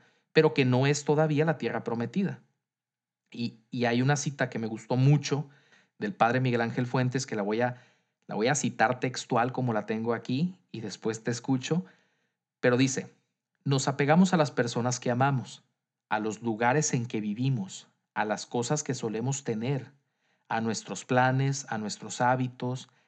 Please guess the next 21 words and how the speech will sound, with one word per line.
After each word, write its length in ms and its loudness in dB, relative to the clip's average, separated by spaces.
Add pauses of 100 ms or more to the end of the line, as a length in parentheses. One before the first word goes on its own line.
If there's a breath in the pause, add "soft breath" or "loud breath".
(160)
a 100 0
las 260 -2
instituciones 880 -4
a 40 0
las 160 -2
que 100 -6
pertenecemos, 960 -2 (800)
incluso 840 2
a 80 -2
nuestras 420 -4
ilusiones 500 -2
y 40 -10
sueños. 640 -4 (1040 soft breath)
Apegarse 720 0
significa 600 -2
poner 300 0
la 100 2
esperanza 640 0
en 80 0
esas 360 -4
realidades, 760 -6